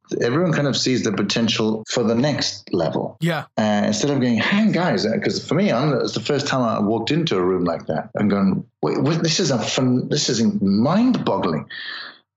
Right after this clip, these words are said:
Speaker 1: So much so that I've actually, uh, applied to join the bafta Games board.
Speaker 2: Yeah.
Speaker 1: Because I, I wanna get involved in it myself and study its, its rampant sort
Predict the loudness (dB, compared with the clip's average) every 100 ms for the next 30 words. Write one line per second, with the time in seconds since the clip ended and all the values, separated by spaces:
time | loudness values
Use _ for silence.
0 | -6 -2 0 2 2 0 -2 0 2 2
1 | 0 0 0 0 0 -2 0 0 2 0
2 | -2 -4 -2 0 0 0 -2 0 0 2
3 | 2 0 -2 -4 -4 -2 -2 -2 -2 -4
4 | -8 -2 0 2 0 0 -4 -6 _ 0
5 | 0 0 -4 -8 -18 _ -12 -8 -2 -2
6 | -2 -6 -4 -4 -4 -4 -2 0 0 2
7 | 0 0 2 4 4 2 2 2 2 -2
8 | -2 0 2 0 0 0 0 -4 -4 -2
9 | 0 0 0 -2 -10 -6 0 2 2 2
10 | 0 0 2 2 2 0 -2 -2 -2 -2
11 | 0 0 2 0 2 0 0 0 0